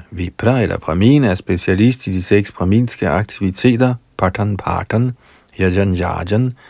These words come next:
dan pratigraha, og også er fortrolig med de vediske hymner, kan han ikke være åndelig mester, hvis ikke han er Vaishnav. Men hvis man er født i en familie af Chandalaer, og alligevel er fortrolig med Krishna-bevidsthed,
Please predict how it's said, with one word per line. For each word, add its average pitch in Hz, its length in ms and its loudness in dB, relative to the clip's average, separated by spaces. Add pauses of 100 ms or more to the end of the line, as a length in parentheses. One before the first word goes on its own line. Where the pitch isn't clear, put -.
(280)
dan 101 340 0
pratigraha, 95 600 -2 (460)
og 107 160 0
også 123 400 2
er 110 160 4
fortrolig 107 540 0
med 104 180 2
de 104 160 -2
vediske 110 440 2
hymner, 123 360 4 (1500)
kan 160 240 2
han 143 160 2
ikke 175 260 6
være 117 200 4
åndelig 98 240 2
mester, 95 340 0
hvis 92 220 0
ikke 135 200 4
han 87 160 0
er 92 140 0
Vaishnav. 107 600 -4 (960)
Men 110 160 2
hvis 151 260 4
man 160 160 2
er 123 260 2
født 156 320 2
i 139 60 6
en 123 120 2
familie 113 440 2
af 98 80 -2
Chandalaer, 101 840 0 (560)
og 92 260 -2
alligevel 135 360 4
er 85 140 2
fortrolig - 480 -4
med 90 160 0
Krishna-bevidsthed, 95 960 -2